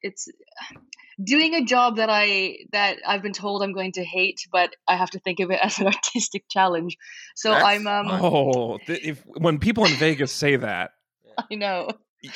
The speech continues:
Speaker 3: I don't know if I trust that.
Speaker 1: Um, so basically, I'm here learning how to make, um, videos for Facebook,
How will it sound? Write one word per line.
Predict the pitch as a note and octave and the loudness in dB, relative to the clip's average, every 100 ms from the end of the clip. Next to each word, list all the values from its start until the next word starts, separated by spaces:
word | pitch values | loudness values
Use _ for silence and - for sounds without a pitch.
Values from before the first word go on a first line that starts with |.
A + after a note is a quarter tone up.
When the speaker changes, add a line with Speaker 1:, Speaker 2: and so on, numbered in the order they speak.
| - - - | -14 -14 -4
Speaker 3:
I | D#3 E3+ | 2 4
don't | F#3+ D3+ C3 | 4 4 2
know | C#3 C#3 | 2 2
if | B2 | 2
I | B2 | -2
trust | - C#3+ B2 - | 0 0 0 -2
that. | A2 G2 G#2+ - - - - _ _ - | -2 0 -2 -6 -14 -16 -20 _ _ -2
Speaker 1:
Um, | G#3+ A3+ A3 | 2 4 2
so | A3+ C#4 C4 B3+ | -2 2 2 0
basically, | A#3 D4 D4+ C4 A#3+ | -2 -2 -2 -4 -2
I'm | B3+ C4+ | -2 -2
here | B3 D#4 D4+ | -6 -4 -4
learning | C4 C#4 C#4+ C4 B3 | 0 2 2 0 0
how | B3 A#3 B3 | 2 0 0
to | B3+ B3 | -8 -12
make, | A#3+ A#3 - _ - - _ - | -10 -10 -12 _ -20 -20 _ -2
um, | G#3 G#3+ G#3 G#3 - - _ _ _ - | 2 2 0 -8 -12 -20 _ _ _ -12
videos | G3 F#3 D4+ C#4 E3 E3+ A#3 G#3+ - - - - - | -8 0 4 4 4 2 0 -2 -8 -12 -20 -20 -6
for | G#3+ G3+ G3 | 0 0 0
Facebook, | - A#3 A#3+ - F3+ D#3 | -2 -2 0 0 0 0